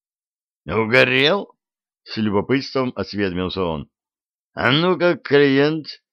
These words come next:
ненароком государственную тайну вспомнит?» «Нет, Глебушка, память вернуть — это не к нам, это в прокуратуру». Стряхнул незримые капли с кончиков пальцев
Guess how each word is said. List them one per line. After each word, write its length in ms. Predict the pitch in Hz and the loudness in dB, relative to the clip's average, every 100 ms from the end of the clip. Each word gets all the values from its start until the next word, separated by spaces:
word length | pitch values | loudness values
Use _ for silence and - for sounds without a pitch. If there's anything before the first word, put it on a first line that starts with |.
| _ | _
ненароком 800 | - 107 104 113 151 117 117 98 | -6 -2 2 4 2 2 0 -2
государственную 1040 | 85 101 90 87 123 123 - 90 95 95 | -4 -8 -6 0 0 0 -6 -6 -4 -4
тайну 460 | 76 82 85 92 113 | -4 -4 -2 -4 -6
вспомнит?» 640 | 107 - 113 127 139 156 156 - _ _ _ _ _ _ - | -8 -4 2 2 2 -6 -12 -20 _ _ _ _ _ _ -10
«Нет, 600 | 76 110 123 135 131 104 | -2 0 0 -2 -4 -4
Глебушка, 880 | 82 85 98 107 73 - - 53 - _ _ _ - | -2 2 2 0 -4 -10 -14 -16 -18 _ _ _ 0
память 460 | 131 165 156 143 | 4 6 4 2
вернуть — 720 | 107 117 117 113 110 117 123 113 | 2 4 4 4 2 2 0 0
это 420 | 92 107 104 85 | 0 2 0 -6
не 140 | 80 67 | -10 -10
к 120 | 69 | -10
нам, 400 | 69 82 85 73 62 _ _ _ _ - | -6 -4 -4 -6 -14 _ _ _ _ 0
это 680 | 127 156 156 143 147 131 | 4 4 4 2 2 0
в 140 | - - | -4 -6
прокуратуру». 1160 | 131 139 82 69 64 95 117 135 110 58 - _ _ _ _ _ _ _ _ _ _ | -4 -4 -4 -8 -6 -4 -2 -2 -6 -10 -20 _ _ _ _ _ _ _ _ _ _
Стряхнул 680 | - - 170 165 113 113 113 | -18 -4 0 2 2 2 4
незримые 600 | 113 110 98 113 110 110 | 2 2 0 0 0 0
капли 440 | 98 104 101 - 98 | 0 2 2 0 -10
с 100 | - | -4
кончиков 600 | 104 104 101 95 95 - | -2 -2 -4 -6 -6 0
пальцев 480 | 98 95 87 98 | 0 0 -2 -10